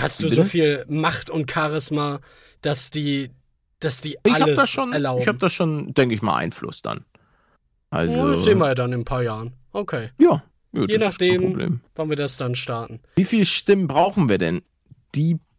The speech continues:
Speaker 2: Partei. Stimmen.
Speaker 1: Du meinst, um überhaupt da irgendwie mal den nächsten Schritt reinzukommen?
Speaker 2: Ja, ja.
Speaker 1: Ah,
Speaker 2: Hat der
Speaker 1: okay, warte mal.
Speaker 2: Bundeswahl leider. Aber ich seh da nicht
Speaker 1: Was
Speaker 2: Europaparlament.
Speaker 1: braucht man, um eine Partei zu gründen?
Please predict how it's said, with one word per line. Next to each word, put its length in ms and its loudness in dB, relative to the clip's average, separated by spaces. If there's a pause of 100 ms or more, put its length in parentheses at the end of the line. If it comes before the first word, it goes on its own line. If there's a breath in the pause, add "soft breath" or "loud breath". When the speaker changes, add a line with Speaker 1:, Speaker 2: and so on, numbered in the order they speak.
(100)
Speaker 2:
Partei. 1300 -4 (1160)
Stimmen. 280 0
Speaker 1:
Du 100 -4
meinst, 320 2
um 60 -4
überhaupt 360 2
da 140 6
irgendwie 300 -2
mal 160 2
den 140 0
nächsten 320 0
Schritt 300 -2
reinzukommen? 760 -4 (440)
Speaker 2:
Ja, 220 6
ja. 440 0 (100)
Speaker 1:
Ah, 160 -6
Speaker 2:
Hat 160 4
der 60 6
Speaker 1:
okay, 160 4
warte 0 -
mal. 0 - (100)
Speaker 2:
Bundeswahl 520 2
leider. 640 0 (840)
Aber 120 0
ich 100 0
seh 200 6
da 120 2
nicht 240 2
Speaker 1:
Was 60 -4
Speaker 2:
Europaparlament. 1080 2
Speaker 1:
braucht 140 -4
man, 260 2
um 300 -2
eine 440 2
Partei 760 2
zu 260 -4
gründen? 640 -4